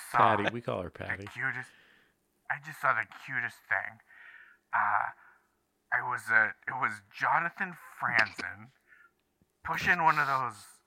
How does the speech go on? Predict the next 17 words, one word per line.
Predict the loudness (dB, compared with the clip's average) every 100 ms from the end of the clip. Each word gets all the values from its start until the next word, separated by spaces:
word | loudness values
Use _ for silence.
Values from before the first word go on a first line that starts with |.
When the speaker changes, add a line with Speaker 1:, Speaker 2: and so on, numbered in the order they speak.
| _ -2
Speaker 1:
carts | 8 8 8 0 -4
that | -2
you | -2 -8 -6
put | -8 -8 2
laundry | 8 8 8 0 -4
Speaker 2:
Yeah. | -4 -4 -8 _ -20 -20 -20 -20 _ _
Speaker 1:
in, | 0
and | 4 4 2 -4 -20 -20 _ _ _ -20
sitting | -18 -8 -4 -4 -6
atop | -6 6 8 8 6
the | -6 -4
pile | 2 2 4 0 -4
of | -6 -2
laundry | 4 4 2 -4 -10 -12 -18 -20 -20 _ -20 -2
was, | 0 2 -2 -8 -20 _ _ _ _ -2
uh, | -2 -2 -8 _ -20 _ -20 -20 _ -6
beloved | -4 2 2 2 0 -2 -4